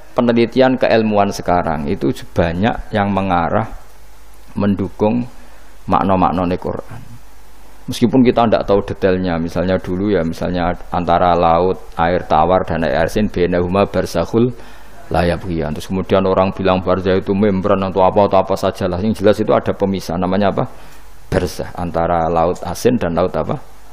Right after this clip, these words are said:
Tawar. Begitu juga misalnya awalam yaro annas samawati wal ardo kanata ratqan fafataqnahuma wa ja'alna minal ma'i kulla syai'in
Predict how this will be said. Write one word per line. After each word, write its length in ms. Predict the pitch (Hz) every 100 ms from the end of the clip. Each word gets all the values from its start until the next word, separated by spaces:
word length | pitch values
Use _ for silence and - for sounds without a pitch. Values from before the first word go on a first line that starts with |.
| - - - -
Tawar. 320 | - - - - -
Begitu 400 | 92 87 90 92
juga 160 | 101
misalnya 400 | 95 95 92 90 - -
awalam 320 | 92 95 95
yaro 320 | 92 98 98
annas 240 | 95 95 -
samawati 640 | 92 92 92 92 87 95
wal 160 | 92 87
ardo 320 | 95 92 87
kanata 480 | 92 92 90 90 90
ratqan 400 | 92 - 92 92
fafataqnahuma 1700 | 90 - 92 104 110 - - - - - - 87 90 92 85 82
wa 80 | 82
ja'alna 480 | 87 - 92 95 90
minal 240 | 90 87
ma'i 320 | 87 92 92 90
kulla 320 | - 90 90
syai'in 480 | - 90 87 104